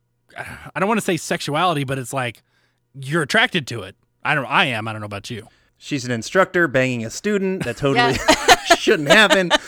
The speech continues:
Speaker 2: but I get it.
Speaker 1: They're all adults.
Speaker 3: It happens all the time, Adam. <laughs>
Speaker 1: They're all adults.
Speaker 2: Yeah.
Speaker 1: Also, but I mean, like, she's a civilian, so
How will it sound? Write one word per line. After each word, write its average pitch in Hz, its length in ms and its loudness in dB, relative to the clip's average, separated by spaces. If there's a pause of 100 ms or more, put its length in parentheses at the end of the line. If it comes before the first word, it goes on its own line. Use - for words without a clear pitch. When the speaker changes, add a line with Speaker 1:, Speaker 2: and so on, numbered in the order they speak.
(260)
Speaker 2:
but 175 180 10
I 160 120 10
get 110 240 -2
it. 110 140 -14 (560)
Speaker 1:
They're 262 160 6
all 220 300 4
adults. 104 600 -4 (300)
Speaker 3:
It 285 100 2
happens 214 400 0
all 190 140 -2
the 180 100 -6
time, 190 400 -4
Adam. 185 380 -8 (120)
<laughs> - 100 -14
Speaker 1:
They're 202 260 2
all 165 240 2
adults. 110 520 -8 (240)
Speaker 2:
Yeah. 120 460 0 (340)
Speaker 1:
Also, 185 320 0
but 220 140 2
I 226 60 2
mean, 214 200 2
like, 202 180 0
she's 254 240 0
a 220 60 -2
civilian, 147 680 -2
so 127 380 -4